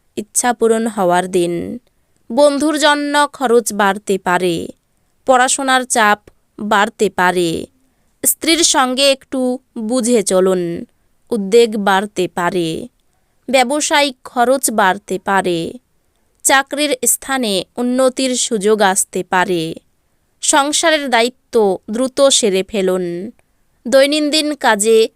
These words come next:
বাধা আসতে পারে। সন্তানের ব্যাপারে উদ্বেগ থাকবে। কোনো উচ্চপদস্থ ব্যক্তির সঙ্গে বিবাদ হতে পারে। আর্থিক উন্নতির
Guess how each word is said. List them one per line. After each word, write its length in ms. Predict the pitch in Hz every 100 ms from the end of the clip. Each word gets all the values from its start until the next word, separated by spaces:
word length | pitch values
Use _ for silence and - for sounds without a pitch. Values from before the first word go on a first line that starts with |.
| _ -
বাধা 480 | 220 208 202 - 247
আসতে 360 | 190 190 - 196 -
পারে। 360 | 180 170 180 170 - 247 _ _ _ _ -
সন্তানের 680 | - 294 285 285 320 339 311
ব্যাপারে 500 | 240 220 262 240 202 185 - _ -
উদ্বেগ 400 | 233 196 233 185 190
থাকবে। 500 | - 180 175 175 175 165 254 _ _ _ _ _ _ _
কোনো 220 | 269 254 262 -
উচ্চপদস্থ 800 | 240 - 302 285 277 285 - - -
ব্যক্তির 480 | 226 196 - - 240
সঙ্গে 480 | - 240 220 220 214 208 - _ _
বিবাদ 400 | 220 226 214 214 214
হতে 300 | 202 196 185 -
পারে। 340 | 180 180 175 170 - _ _ _ _
আর্থিক 460 | 262 277 294 339 339 -
উন্নতির 560 | 254 247 262 294 302